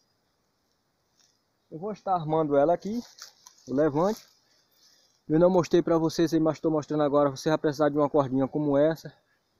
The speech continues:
com um dispositivozinho como esse aí. Tem a outra corda aqui, que é a que vai capturar o bicho. Eu botei aqui um cabinho de aço de bicicleta, pessoal, em simulação. Não vou deixar essa armadilha armada aqui porque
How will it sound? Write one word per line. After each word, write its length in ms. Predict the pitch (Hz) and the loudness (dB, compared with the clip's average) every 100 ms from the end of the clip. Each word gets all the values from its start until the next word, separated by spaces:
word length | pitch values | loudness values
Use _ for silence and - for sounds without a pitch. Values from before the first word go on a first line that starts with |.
| _ _ _ _ _ | _ _ _ _ _
com 120 | 139 | -4
um 40 | 147 | -2
dispositivozinho 1000 | 156 - 156 147 139 151 143 139 135 135 | -2 0 -2 0 -2 0 0 0 0 0
como 340 | - 175 156 | 0 0 2
esse 240 | 143 135 147 | 2 0 -2
aí. 300 | 143 156 170 _ _ _ _ _ _ _ _ _ _ _ - | -2 -4 -10 _ _ _ _ _ _ _ _ _ _ _ -2
Tem 200 | 165 185 | 2 6
a 60 | |
outra 340 | 175 208 - 175 | 6 6 4 4
corda 300 | 185 170 170 | 4 4 2
aqui, 180 | 170 160 | 0 -2
que 220 | 175 170 | 4 6
é 60 | 196 | 6
a 100 | 196 | 2
que 140 | 170 | 0
vai 160 | 160 165 | 0 2
capturar 440 | 156 147 - 147 | 0 -2 0 2
o 60 | 139 | 2
bicho. 320 | 151 190 170 | 0 -4 -4
Eu 60 | |
botei 240 | 160 165 175 | -2 0 0
aqui 120 | 180 | -2
um 120 | 165 | -4
cabinho 360 | 170 160 160 170 | 0 0 -2 0
de 80 | 156 | 2
aço 280 | 147 - | 0 -2
de 80 | 143 | -8
bicicleta, 580 | 151 175 156 160 202 - | -6 -6 -4 0 0 0
pessoal, 420 | 117 - 95 95 _ _ - | -8 -6 -8 -10 _ _ -8
em 120 | 156 | -6
simulação. 840 | 151 165 160 196 151 - 139 180 202 _ _ _ _ _ _ _ _ - | -4 -2 0 2 2 0 -4 -4 -8 _ _ _ _ _ _ _ _ -6
Não 220 | 151 170 | 0 2
vou 180 | 180 233 | 4 4
deixar 260 | 214 208 | 2 0
essa 140 | 190 185 | -2 0
armadilha 440 | 170 165 156 160 | 0 0 0 -2
armada 320 | 143 151 143 | -2 -4 -4
aqui 160 | 135 139 | -6 -8
porque 500 | - 135 - 123 | -10 -10 -6 -6